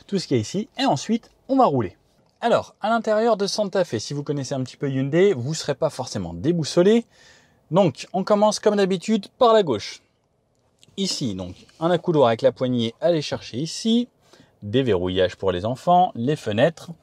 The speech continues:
verrouillage, déverrouillage du véhicule, les rétros, rabattage des rétros. Ici, on a plastique un peu dur. Ensuite, sur le dessus, on a du plastique un petit peu moussé.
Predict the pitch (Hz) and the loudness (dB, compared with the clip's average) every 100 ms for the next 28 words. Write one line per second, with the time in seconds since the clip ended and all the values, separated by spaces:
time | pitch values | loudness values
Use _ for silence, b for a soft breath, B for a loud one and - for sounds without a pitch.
0 | b b b b b 120 151 143 117 95 | b b b b b -2 2 2 0 -2
1 | 90 92 120 110 95 90 87 87 101 - | -8 -8 -6 -4 -4 -6 -8 -12 -12 -8
2 | 185 185 185 _ _ - 160 165 104 - | -4 -4 -4 _ _ -4 0 0 -2 0
3 | 143 165 - - 110 139 127 110 82 - | 2 2 0 -14 0 0 2 -2 -10 -20
4 | - - - - - 190 - _ b b | -20 -14 -14 -6 2 2 0 _ b b
5 | b b b b _ 180 165 - 135 - | b b b b _ -6 -4 -2 -4 -6
6 | - 135 117 - - - 165 165 165 156 | -4 0 2 0 -6 -6 -4 -4 -2 -2
7 | 139 139 156 214 196 143 131 - 175 - | 0 -2 4 4 2 -2 -4 -6 -6 0
8 | 139 131 - 107 101 98 101 - 98 - | 0 0 -4 -6 -4 -4 -8 -8 -14 -10
9 | 110 - - 107 113 - 165 190 226 | -10 -8 -6 -2 -2 2 4 4 2